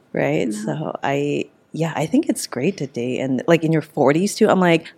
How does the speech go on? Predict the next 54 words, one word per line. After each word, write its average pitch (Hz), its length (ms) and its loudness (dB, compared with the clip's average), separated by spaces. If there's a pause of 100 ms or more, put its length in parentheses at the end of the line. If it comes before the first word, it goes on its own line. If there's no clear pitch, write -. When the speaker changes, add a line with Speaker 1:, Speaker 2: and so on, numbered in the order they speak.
Speaker 1:
I 190 160 6
know 254 160 10
so 185 320 4
much 160 280 2
more 135 280 2
about 131 240 -2
myself 127 480 -4
now 123 360 -4
Speaker 2:
Oh, 226 100 6
Speaker 1:
than 135 120 0
I 127 140 -4
did 127 320 -8 (160)
Speaker 2:
for - 80 -16
sure. - 260 -12 (140)
Speaker 1:
back 123 260 -2
then. 123 380 -2
So 120 420 -6 (720)
I 175 140 6
think 151 440 -2 (240)
it's 165 200 0
a 151 60 -2
great 135 340 -6
thing. - 260 -12 (380)
<laughs> 254 540 6 (680)
Awesome. 180 260 4
So 220 180 8
if 214 100 6
people 269 280 6
would 247 100 8
like 202 240 6 (100)
to 185 440 8
learn 175 180 6
more 165 120 4
about 147 360 2
you 147 240 2
or 147 320 0
reach 151 220 -6
out 143 220 -2
to - 120 -4
you, 202 80 2
where's 190 140 -2
the 185 60 -8
best 165 180 -4
place 180 180 -6
they - 80 -4
could - 140 -6
do 139 100 -4
that? - 220 -14
Speaker 2:
They 240 100 2
can 214 140 0
find 220 200 2
me 208 80 6
on 196 100 4
Instagram 240 840 6